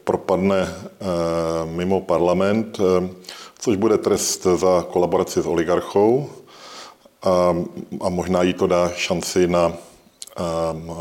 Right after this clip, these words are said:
obnovu, protože, eh, protože by se zbavila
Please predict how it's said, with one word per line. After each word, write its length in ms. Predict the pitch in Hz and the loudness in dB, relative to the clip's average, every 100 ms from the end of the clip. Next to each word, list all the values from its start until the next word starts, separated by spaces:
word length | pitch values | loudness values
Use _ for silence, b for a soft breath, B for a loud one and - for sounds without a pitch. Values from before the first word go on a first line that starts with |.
| 82 | -6
obnovu, 540 | 117 82 92 90 90 87 | -4 0 2 4 2 2
protože, 600 | 80 - 85 80 85 80 B B B B B B - | -4 -2 -2 0 -2 -2 B B B B B B -12
eh, 720 | 95 85 82 82 82 82 82 | -8 -6 -4 -4 -4 -4 -6
protože 600 | 78 80 78 85 80 85 | -8 -12 -10 -6 -2 -2
by 140 | 78 78 | -2 -4
se 200 | - 82 | -4 -4
zbavila 440 | 76 76 82 80 | -2 -2 0 0